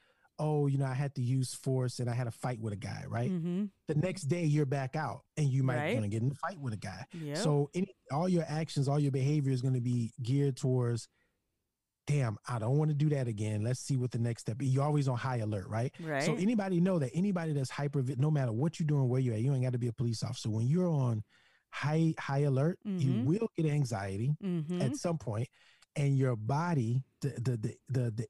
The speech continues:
Speaker 1: inner workings of your body is going to start to deteriorate, right? Your,
Speaker 2: Right.
Speaker 1: e-, everything is, it's gonna, your nervous system is gonna start affecting that.
Speaker 2: Right.
Speaker 1: So the reason why I say that is because we was talking about this on one of y'all other shows, is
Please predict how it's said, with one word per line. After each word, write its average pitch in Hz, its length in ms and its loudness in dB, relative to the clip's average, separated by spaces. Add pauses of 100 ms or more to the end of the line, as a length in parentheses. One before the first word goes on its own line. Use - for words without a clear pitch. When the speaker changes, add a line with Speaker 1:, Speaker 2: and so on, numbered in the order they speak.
Speaker 1:
inner 165 200 4
workings 147 400 2
of 123 140 0
your 120 140 0
body 110 580 -2
is 127 220 -2
going 131 320 2
to - 100 -4
start 110 320 -6
to - 100 -6
deteriorate, 107 760 -2 (100)
right? 120 240 0 (300)
Your, 156 100 -8
Speaker 2:
Right. 127 220 0 (120)
Speaker 1:
e-, 139 100 -2 (420)
everything 170 480 2
is, 123 240 0
it's - 120 -8
gonna, 139 220 0
your 117 180 0
nervous 151 380 2
system 147 340 -2
is 117 140 -2
gonna 127 220 2
start 117 400 -2
affecting 165 400 -4
that. 98 180 -4 (160)
Speaker 2:
Right. 165 180 -4
Speaker 1:
So 135 80 2
the 135 60 4
reason 156 220 6
why 139 80 2
I 135 40 0
say 185 200 -2
that 180 100 2
is 135 160 2
because 127 480 -2 (880)
we 135 100 2
was 135 120 2
talking 151 180 0
about 131 140 2
this 127 160 0
on 127 100 4
one 123 120 2
of 120 60 2
y'all 113 160 0
other 214 140 -2
shows, 123 380 0
is 113 320 -2